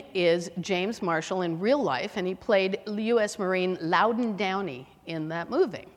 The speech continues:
He is suing Roche for eleven million dollars because he said after the use of isotretinoin, he developed I B D resulting in colectomy,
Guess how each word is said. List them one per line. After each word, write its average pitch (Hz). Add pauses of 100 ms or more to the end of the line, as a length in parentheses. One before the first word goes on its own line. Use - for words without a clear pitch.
(580)
He 302
is 339
suing 254
Roche 185
for 233
eleven 196
million 165
dollars 190
because 165
he 233
said 151 (320)
after 180
the 208
use 202
of 196
isotretinoin, 160
he 185
developed 175
I 156
B 180
D 160
resulting 151
in 147
colectomy, 226